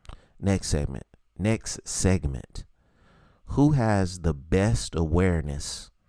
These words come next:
on this team? And we're talking about football awareness, of course. Um, I think Nasruddin, Emmett Rice, Marvin Wilson, Tamorrion Terry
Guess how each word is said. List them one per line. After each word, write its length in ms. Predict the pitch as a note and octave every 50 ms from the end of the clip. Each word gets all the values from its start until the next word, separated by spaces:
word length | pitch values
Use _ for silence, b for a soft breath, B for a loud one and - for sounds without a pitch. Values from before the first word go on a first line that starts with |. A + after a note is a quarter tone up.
| - _ _
on 200 | - E2 E2+ D#2+
this 180 | D#2+ D#2 - -
team? 380 | - - D#2+ D#2 D2 A#1 G1+ G1+ - - - _ b b b b b b b b b b
And 300 | - D2 D#2 D#2 D2+ D2+
we're 80 | E2+ F#2
talking 320 | F2+ - F2+ F2+ E2+ F2+
about 200 | D#2+ C#2 B1+ B1
football 500 | - - F#2+ F2+ - - C#2+ C#2+ C#2 B1+
awareness, 540 | C#2+ D2 D2+ D2 C#2+ C#2+ - B1 B1 - -
of 120 | C#2 - -
course. 520 | - D#2+ D2+ C#2 A1+ - - - - - - _ _ b b b b b b b b b b b b _
Um, 680 | - F#2+ G2+ G2+ G2+ G2+ G2 G2+ G2 G2 F#2+ F2+ B B B B B B - _ _ _ _ _ _ _ _ _ _ _ _ _ _ _ _ _ _ _ _ _ _ _ _ B B B B B B B - - - -
I 60 | -
think 280 | A#2 - A2 G2+ F2+ E2+
Nasruddin, 880 | F2 F2+ G2 G#2 G#2 - G#2 G2 F#2+ G#2 G#2 G#2 G#2 G2+ G#2 G#2 G2 - -
Emmett 260 | - F#2+ G2 G2+ F#2+ -
Rice, 880 | D#2 F2 F2+ F#2+ F#2+ F#2+ G2 G2 G2 - - - - - - - - - - _ _ _ _ _ _ _ _ _ _ _ _ _ _ _ _ _ - _ _ - -
Marvin 400 | - D2+ E2+ F#2 F#2+ F#2+ F#2 F2
Wilson, 760 | E2+ F2+ F#2+ G2+ G2+ - - - F#2+ G2 G2 G2 G2 G2 G2+ - _ _ _ _ _ _ _ -
Tamorrion 580 | - - E2 D#2+ F2+ F2+ F2+ F2+ F2+ E2+ E2 E2
Terry 800 | - - F#2+ F#2+ G2+ G2+ G2 G2 G2 F#2+ F#2+ F#2+ F#2+ F#2+ F#2